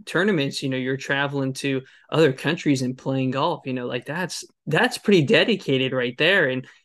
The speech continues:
I mean, you had a ton of accolades in your junior career. I mean, you won numerous times in Australia at a young age.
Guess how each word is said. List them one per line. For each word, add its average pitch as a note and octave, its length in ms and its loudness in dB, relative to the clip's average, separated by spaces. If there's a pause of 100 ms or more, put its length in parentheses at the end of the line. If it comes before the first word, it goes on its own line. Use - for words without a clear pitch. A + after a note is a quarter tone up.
(160)
I D3+ 120 4
mean, D#3 320 4
you D#3 260 6
had A#3+ 280 0
a C#3 60 -2
ton F#3+ 320 -4
of C3+ 160 -6
accolades C3+ 560 -6
in C3+ 80 2
your C3 140 2
junior C#3+ 400 0
career. B2 300 -6
I A#2+ 100 -6
mean, B2 300 -2
you C3 120 2
won D#3+ 280 4
numerous C#3+ 340 2
times C#3 300 0
in C#3 80 0
Australia C3+ 560 0
at A#2+ 80 -4
a A#2+ 40 -6
young A#2+ 220 -8
age. B2 400 -4